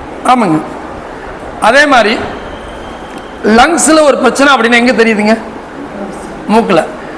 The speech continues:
So அப்ப என்ன, கை, கால், முகம் கழுவும் போது நமக்கு எப்படி இருக்குதுங்க? கை, கால், முகம் கழுவுனா உங்க நீங்க எப்படி ஃபீல் பண்றீங்க? ஃப்ரெஷ்ஷா உணர்றோம். ஆமாங்க. பன்னெண்டு உறுப்பு ஒரே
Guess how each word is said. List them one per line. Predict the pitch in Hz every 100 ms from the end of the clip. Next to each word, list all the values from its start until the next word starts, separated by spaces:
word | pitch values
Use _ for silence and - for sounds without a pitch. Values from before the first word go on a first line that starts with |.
| - - - -
So | 233
அப்ப | 196 190 247 - - - 294
என்ன, | 285 226
கை, | 269
கால், | 285 302 269
முகம் | 262 247
கழுவும் | 240 269 247
போது | 196 185 226 254 - - - 226
நமக்கு | 240 233
எப்படி | 247 294
இருக்குதுங்க? | 247 240 226 233 - - - - - -
கை, | 247 302
கால், | 311
முகம் | 302 277
கழுவுனா | 262 277 294
உங்க | 269 254
நீங்க | 240
எப்படி | 240 294
ஃபீல் | 277 226
பண்றீங்க? | 233 202 202 208 - - -
ஃப்ரெஷ்ஷா | - 269 - - - 302
உணர்றோம். | 233 208 170 170 - 175 - 208
ஆமாங்க. | 214 180 156 170 - - -
பன்னெண்டு | 214 247 277 269
உறுப்பு | 285 285 247
ஒரே | 254